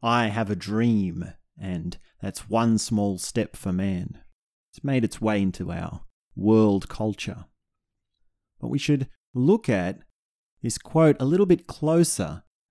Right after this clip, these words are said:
because on the surface it seems like he's saying this because he feels like he's turned himself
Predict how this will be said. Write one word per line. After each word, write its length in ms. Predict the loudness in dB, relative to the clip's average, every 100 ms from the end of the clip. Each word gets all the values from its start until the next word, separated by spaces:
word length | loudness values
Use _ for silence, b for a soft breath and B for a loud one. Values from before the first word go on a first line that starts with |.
| _ _ _
because 220 | -2 2
on 100 | 4
the 80 | 4
surface 480 | 4 6 6 4 -2
it 120 | -2
seems 340 | 4 4 4
like 420 | 4 4 2 -2 -18 _ _
he's 220 | -2 -2
saying 460 | 2 6 8 8 6
this 180 | 4
because 600 | -2 -8 -2 0 0 -2 -10 _ _
he 140 | -10
feels 300 | 0 2 2
like 220 | 2 0
he's 180 | -2 -6
turned 280 | -2 2 2
himself 380 | 2 0 -2